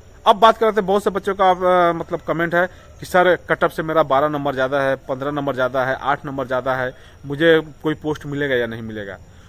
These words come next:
तो यहाँ क्या है कि आपको मैं बता दूँ, आपका नंबर कितना भी हो,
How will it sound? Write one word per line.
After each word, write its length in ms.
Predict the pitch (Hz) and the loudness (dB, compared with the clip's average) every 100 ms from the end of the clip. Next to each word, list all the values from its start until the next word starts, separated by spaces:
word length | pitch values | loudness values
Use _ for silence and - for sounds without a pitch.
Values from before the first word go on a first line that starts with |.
| - | -4
तो 60 | 185 | 0
यहाँ 320 | 185 190 277 | 2 4 2
क्या 200 | - 185 | 4 2
है 200 | 135 202 | 2 -2
कि 120 | - | 0
आपको 300 | 185 175 - | 0 0 -2
मैं 100 | 190 | -4
बता 180 | 160 147 | -4 -4
दूँ, 140 | 160 196 | -4 -2
आपका 300 | 220 - 202 | -2 -2 -6
नंबर 280 | 190 220 | -2 -4
कितना 360 | 208 208 202 208 | -4 -6 2 2
भी 160 | 175 123 | 2 -4
हो, 160 | 95 | -14